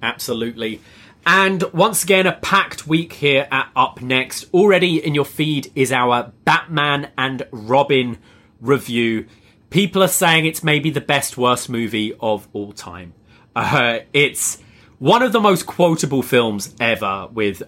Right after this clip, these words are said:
Arnie being in there. Braden and I had a lot of fun recording this one, and we think you'll really enjoy that. So go ahead and give that a listen as Braden and I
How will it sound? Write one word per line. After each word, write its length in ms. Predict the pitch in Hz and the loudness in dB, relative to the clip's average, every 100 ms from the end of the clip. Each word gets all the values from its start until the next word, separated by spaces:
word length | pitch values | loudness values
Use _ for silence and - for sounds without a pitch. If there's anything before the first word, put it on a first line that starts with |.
| - | -4
Arnie 380 | 110 107 104 92 | -2 0 -2 -4
being 240 | 107 101 | -4 -4
in 140 | 101 98 | -6 -6
there. 360 | 104 104 - - - - | -4 -4 -8 -16 -8 0
Braden 280 | 147 139 | 0 2
and 80 | 135 | 2
I 60 | 127 | 2
had 160 | 127 | 0
a 60 | 117 | 2
lot 260 | 120 127 113 | 4 4 2
of 80 | |
fun 220 | - 110 104 | 0 0 -2
recording 480 | 101 - 104 101 | -6 -2 -2 -2
this 220 | 98 - 107 | -6 -8 -8
one, 180 | 101 | -10
and 180 | 104 101 | -10 -10
we 80 | 104 | -10
think 340 | - 107 95 | -8 -10 -10
you'll 100 | 107 | -12
really 340 | 98 101 101 101 | -8 -8 -8 -10
enjoy 340 | 95 104 101 | -10 -6 -4
that. 220 | 98 101 | -4 -6
So 260 | - 113 104 - - - | -4 -4 -4 -8 -20 0
go 180 | 214 226 | 4 4
ahead 400 | 175 185 180 - | 6 4 4 -2
and 240 | 147 139 - | -6 -6 -4
give 200 | 160 - | -4 0
that 180 | 151 123 | -2 -2
a 40 | |
listen 400 | 123 123 - 120 | -4 -4 -4 -6
as 120 | 110 | -6
Braden 320 | - 127 123 | -2 -2 -2
and 80 | 123 | -2
I 260 | 120 117 | 0 -2